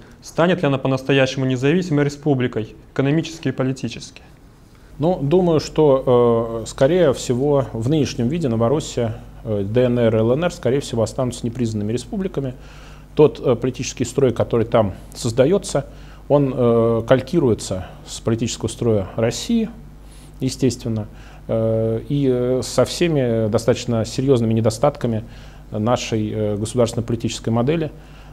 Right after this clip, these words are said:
Speaker 2: Э, меня тут недавно, э, поразило заявление руководства, по-моему, одной из республик,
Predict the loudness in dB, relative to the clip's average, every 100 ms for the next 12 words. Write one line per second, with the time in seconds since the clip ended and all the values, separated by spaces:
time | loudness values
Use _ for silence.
0 | -16 -10 -8 -6 -6 -2 2 4 2 0
1 | 0 4 4 4 0 -4 -4 0 0 0
2 | -4 -8 4 6 6 2 -2 0 2 2
3 | 2 0 -4 -8 -12 -20 -20 -20 -20 -20
4 | -20 -12 -6 -4 0 2 2 -2 -6 -6
5 | -6 -10 -20 -20 -2 0 2 0 -2 -4
6 | -6 -10 -10 -2 0 2 0 0 -2 -2
7 | 0 0 -2